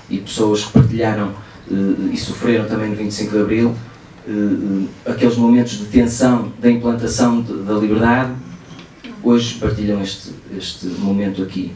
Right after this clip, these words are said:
tão precioso. Ora, é exatamente isso que a liberdade nos deu. A democracia,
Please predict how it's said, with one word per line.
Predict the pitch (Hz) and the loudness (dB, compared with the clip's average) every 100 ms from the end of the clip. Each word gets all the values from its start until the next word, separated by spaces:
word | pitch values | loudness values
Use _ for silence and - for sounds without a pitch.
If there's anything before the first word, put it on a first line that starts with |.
| - | -4
tão | 98 | -2
precioso. | 135 127 95 85 - - - - | 0 2 2 0 -6 -16 -20 -6
Ora, | 127 135 | 2 4
é | 135 | 4
exatamente | 139 160 147 127 113 117 | 2 0 4 4 4 4
isso | 131 - 127 - - - - - - | 4 2 -2 -2 -12 -20 -20 -20 2
que | 143 | 4
a | |
liberdade | 139 135 135 135 | 6 4 2 2
nos | 127 | 0
deu. | 113 113 92 90 - - - - - | 2 2 2 -6 -14 -16 -16 -14 -4
A | |
democracia, | 120 117 120 117 139 143 143 123 | 2 4 4 0 4 6 6 2